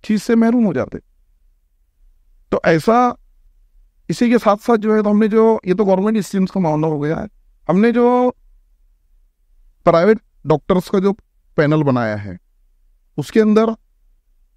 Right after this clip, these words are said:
हमारे पास से जैसे ही लेटर जाता है, तो रेडियोलॉजिकल, पैथोलॉजिकल टेस्ट हो या फिर जो भी इन्वेस्टिगेशन हो, और बहुत सारे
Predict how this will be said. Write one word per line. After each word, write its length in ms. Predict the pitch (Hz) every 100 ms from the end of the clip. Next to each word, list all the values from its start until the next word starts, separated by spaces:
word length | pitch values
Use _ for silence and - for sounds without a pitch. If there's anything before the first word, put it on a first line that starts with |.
| _ _ _ _ -
हमारे 300 | 156 175 208
पास 200 | 202 180
से 120 | 226
जैसे 300 | 170 156 -
ही 60 | 214
लेटर 240 | 160 170
जाता 340 | 151 117 139 123
है, 160 | 98 - _ _ _ _ _ -
तो 320 | 196 208 214 - _ _ _ _ _
रेडियोलॉजिकल, 880 | - 151 185 214 185 175 190 208 220 226 _ _ _ _ _ _ _ _ _ _ _
पैथोलॉजिकल 680 | 151 147 190 180 170 190 190
टेस्ट 340 | 175 160 160
हो 320 | - 156 160 - _ _ _ _ _ 139
या 140 | 143
फिर 180 | 147 160
जो 140 | 160
भी 120 | 165 160
इन्वेस्टिगेशन 640 | 147 151 170 156 143 170
हो, 240 | 139 120 - _ _ _ _ _ _ _ _ _ _ _ _ _ -
और 220 | 165 185
बहुत 280 | 156 175 175
सारे 420 | 190 196 202